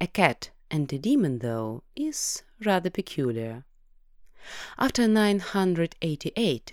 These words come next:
when Vladimir the Saint had converted to Christianity a vast number of lands that were under his rule at the time,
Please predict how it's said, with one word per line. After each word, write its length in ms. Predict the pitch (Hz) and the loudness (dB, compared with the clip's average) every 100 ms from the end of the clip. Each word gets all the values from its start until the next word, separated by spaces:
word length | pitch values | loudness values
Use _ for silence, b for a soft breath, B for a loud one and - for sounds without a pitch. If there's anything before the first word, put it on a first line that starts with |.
| - | -6
when 280 | 143 135 127 | -2 -2 -2
Vladimir 380 | 143 151 180 165 | 0 2 2 0
the 100 | 165 | 0
Saint 500 | - 151 131 120 - | 0 0 0 -2 -4
had 240 | 160 - | -8 -6
converted 560 | 156 156 160 147 120 - | -6 -2 -2 -2 -4 -8
to 80 | |
Christianity 680 | - 156 - - 143 135 147 - | -10 -8 -6 -4 -4 -4 -4 -6
a 80 | 170 | -6
vast 400 | 156 107 - - | -6 -6 -8 -6
number 240 | 131 123 | -4 -2
of 160 | 127 - | -4 -2
lands 420 | 240 151 127 - - | -2 0 -2 -4 -2
that 200 | 139 135 | -4 -2
were 220 | 139 135 - | -2 -2 -2
under 200 | 143 135 | -4 -6
his 300 | 165 143 160 | -8 -6 -2
rule 240 | 151 131 - | -2 -2 -4
at 100 | 123 | -6
the 80 | |
time, 420 | 143 143 127 120 | -4 -2 -2 -2